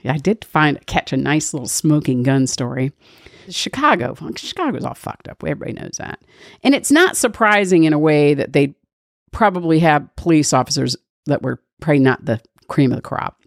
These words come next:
But this one particular police officer, he was vacationing in Florida.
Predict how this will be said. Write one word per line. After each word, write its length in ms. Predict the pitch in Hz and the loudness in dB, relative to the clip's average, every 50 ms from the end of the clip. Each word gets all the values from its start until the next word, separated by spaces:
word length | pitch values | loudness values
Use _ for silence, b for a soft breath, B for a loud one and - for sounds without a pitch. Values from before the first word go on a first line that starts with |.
| b b b b b b b b b b b b b b - | b b b b b b b b b b b b b b 0
But 120 | - 226 220 | 0 2 4
this 180 | 330 349 - | 2 2 4
one 280 | 233 240 269 311 339 349 | 4 4 6 6 4 2
particular 540 | - - 302 294 262 - 262 196 175 175 180 | 2 2 0 0 2 2 2 2 2 2 2
police 360 | - - 170 160 151 151 - | 2 2 4 4 4 4 2
officer, 460 | 143 147 147 - 147 - 160 165 175 | 0 0 0 -2 -6 -6 -4 -4 -2
he 160 | 170 175 180 | 0 2 2
was 180 | 185 180 170 160 | 4 2 2 4
vacationing 640 | 147 175 170 170 - 170 147 160 - - 165 151 147 | 4 2 2 2 2 0 0 0 0 -2 -2 0 0
in 120 | 156 170 | -2 -4
Florida. 460 | - - 143 135 131 131 131 139 151 | -4 -6 -8 -6 -6 -6 -8 -10 -12